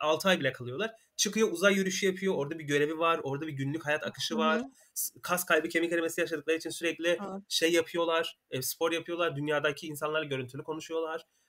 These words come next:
Speaker 1: E, bir sürü rutinleri var. Onların programı var, bir şey. Ki ona rağmen orada da bir sürü sorun oluyor ki.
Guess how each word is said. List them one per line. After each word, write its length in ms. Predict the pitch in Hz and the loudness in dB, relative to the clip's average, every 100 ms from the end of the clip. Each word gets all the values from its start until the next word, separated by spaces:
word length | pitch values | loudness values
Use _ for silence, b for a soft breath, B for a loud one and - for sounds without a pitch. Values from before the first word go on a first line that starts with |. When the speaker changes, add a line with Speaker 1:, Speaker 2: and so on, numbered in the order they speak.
| _ - | _ -2
Speaker 1:
E, 360 | 143 143 139 | 2 2 0
bir 80 | 151 | -4
sürü 260 | 170 180 170 | -4 -2 -2
rutinleri 400 | 165 165 156 165 | -4 -2 0 2
var. 100 | 165 | 0
Onların 300 | 139 143 156 | 0 -2 -4
programı 380 | - 139 147 151 | -6 -6 -6 -6
var, 160 | 151 | -6
bir 60 | 143 | -6
şey. 240 | 175 190 - | -8 -8 -10
Ki 180 | - 269 | -6 -4
ona 280 | 196 160 220 | 0 2 4
rağmen 240 | 247 196 | 4 2
orada 260 | 135 147 190 | 0 0 0
da 60 | 208 | -2
bir 60 | |
sürü 180 | 185 175 | -4 -8
sorun 200 | - 170 | -6 -6
oluyor 260 | 185 320 220 | -6 -8 -12
ki. 220 | 135 | -12